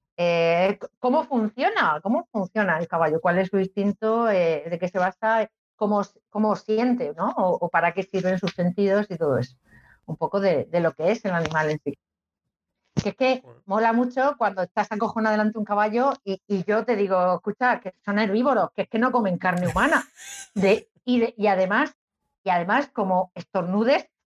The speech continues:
Speaker 1: salen corriendo porque son animales de presa, que se asustan fácilmente. Entonces ya empiezas tú a decir, "Oye, pues a lo mejor tampoco me tiene por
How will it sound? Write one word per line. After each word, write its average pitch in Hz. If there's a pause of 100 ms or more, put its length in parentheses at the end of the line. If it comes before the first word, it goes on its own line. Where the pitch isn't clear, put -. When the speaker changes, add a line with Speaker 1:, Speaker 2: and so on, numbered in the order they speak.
(240)
Speaker 1:
salen 262
corriendo 214
porque 180
son 220
animales 214
de 170
presa, 185 (140)
que 196
se 190
asustan 254
fácilmente. 196
Entonces 233
ya 269
empiezas 277
tú 240
a 220
decir, 190 (720)
"Oye, 240
pues 190
a 175
lo 175
mejor 185
tampoco 247
me 160
tiene 156
por 160